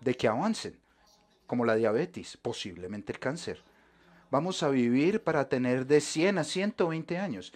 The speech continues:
Si tienes mi edad, los hijos de sus hijos van a vivir a tener un promedio nada más de cien años. Piensen en todos los cruceros que van a poder tomar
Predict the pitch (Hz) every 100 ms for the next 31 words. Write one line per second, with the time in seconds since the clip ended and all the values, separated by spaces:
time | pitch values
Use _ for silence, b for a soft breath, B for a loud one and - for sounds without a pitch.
0 | B - 131 131 151 175 190 160 123 101
1 | 120 - B B B B B 123 120 160
2 | 190 220 - 131 123 190 160 120 127 123
3 | 143 151 120 117 175 202 - 120 120 143
4 | 143 _ 151 151 151 156 185 143 101 87
5 | 92 98 101 113 95 - 139 147 170 175
6 | - - - B B B B B B _
7 | _ _ _ 139 151 156 214 165 143 170
8 | 170 147 - 127 143 147 - 135 143 143
9 | 123 135 139 185 95